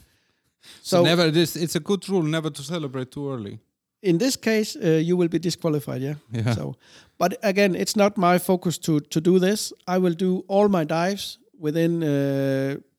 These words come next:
Speaker 2: p-, pure joy. I always resurface without gasping for air.
Speaker 1: Mm.
Speaker 2: I know my body so well that I can dive and I can swim around, and, uh, at a certain point I feel something. It is the urge to breathe, which
Speaker 1: Mm.
Speaker 2: I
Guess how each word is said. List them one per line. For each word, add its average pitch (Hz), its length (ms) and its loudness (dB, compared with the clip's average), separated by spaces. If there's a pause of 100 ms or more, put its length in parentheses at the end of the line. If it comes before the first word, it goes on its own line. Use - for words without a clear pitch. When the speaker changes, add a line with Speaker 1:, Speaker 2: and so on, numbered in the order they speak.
(160)
Speaker 2:
p-, - 80 -4 (160)
pure 202 200 4
joy. 175 440 0 (100)
I 170 160 -8
always 185 400 2
resurface 196 800 0
without 170 560 -6
gasping 160 460 -6
for - 160 -10
air. 135 240 -6 (220)
Speaker 1:
Mm. 107 360 -6 (880)
Speaker 2:
I 156 120 -2
know 170 220 4
my 165 160 2
body 180 260 2
so 165 180 -2
well 180 220 2
that 160 140 -2
I 147 120 -4
can 139 360 -6 (120)
dive 202 420 2
and 143 80 -2
I 131 80 -6
can 139 140 -14
swim 190 340 0
around, 233 580 -2 (220)
and, 180 240 -2
uh, 160 300 0 (500)
at 190 160 -6
a 175 60 -2
certain 196 340 -4
point 185 260 -2
I 160 120 -4
feel 208 280 -2
something. 214 580 -4 (160)
It 165 140 -4
is 160 140 -2
the - 180 -8
urge 165 280 -2
to - 80 -6
breathe, 156 380 -6 (120)
which 110 260 -4
Speaker 1:
Mm. 160 140 0
Speaker 2:
I 151 60 0